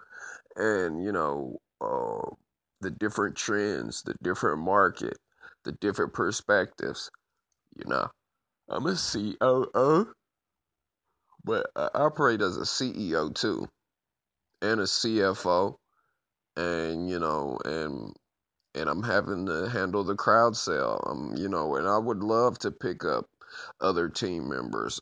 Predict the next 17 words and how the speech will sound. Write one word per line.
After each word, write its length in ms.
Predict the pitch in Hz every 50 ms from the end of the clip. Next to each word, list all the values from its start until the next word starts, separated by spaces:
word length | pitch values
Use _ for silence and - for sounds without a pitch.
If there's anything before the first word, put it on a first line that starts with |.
| _ -
and, 260 | 50 50 50 50 50 - 50
you 180 | 50 73 104 98
know, 180 | 78 71 65
and 100 | 67 73
advisors. 1040 | 73 67 69 76 85 82 73 76 69 55 - - - - - - - - - - - - -
I 80 | 95
would 160 | 101 107 87
love 340 | 101 110 117 113 104 71 -
this. 400 | - 50 - - - - - - _ _ _ _ _ _ _ _ _ _ _ _ _ _ _ _ _ _ _ _ _ _ _ _ _ _ _ - - - - - - _ -
But, 340 | 80 85 85 78 65 58 - - _ _ _ _ _ _
you 180 | - 71 82 82
know, 360 | 80 76 76 67 64 64 - _ _ _ - - 87 87
due 300 | 98 107 113 117 113 110
to 520 | - - 110 95 98 92 87 80 73 - - _ _ _ _ _ _ _ _ _ _ _ _ _ _ _ _ _ -
the, 800 | - 85 76 98 98 95 95 90 82 71 60 62 55 50 50 - _ _ _ _ _ _ _ _ _ _ _ _ _ _ _ _ _ _ - 120 104
due 280 | 104 117 117 123 123 120
to 720 | 110 - - 123 113 107 98 92 85 80 73 58 57 -